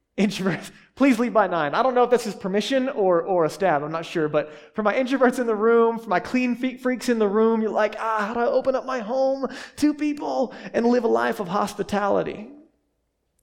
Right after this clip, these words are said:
Hebrews thirteen, let me show you this, verses one and two. "Let brotherly love continue. Don't neglect to show hospitality to strangers." It literally gives us the definition. "For thereby some have entertained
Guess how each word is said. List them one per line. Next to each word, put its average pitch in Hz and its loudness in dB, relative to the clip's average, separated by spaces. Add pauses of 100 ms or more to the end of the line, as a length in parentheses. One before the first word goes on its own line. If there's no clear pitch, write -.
Hebrews 196 0
thirteen, 165 -2
let 147 -4
me 156 -4
show 165 -2
you 156 0
this, 147 -4 (240)
verses 151 -8
one 151 -4
and 139 -10
two. 139 -8 (340)
"Let 214 2
brotherly 233 4
love 190 2
continue. 156 -12 (460)
Don't 220 0
neglect 185 -2
to - -14
show 190 0
hospitality 165 -2
to 156 -12
strangers." 156 -6
It 180 0
literally 170 0
gives 156 -2
us 143 -4
the 160 -4
definition. 139 -4 (1080)
"For 180 2
thereby 180 0
some 175 -2
have 160 -2
entertained 156 -8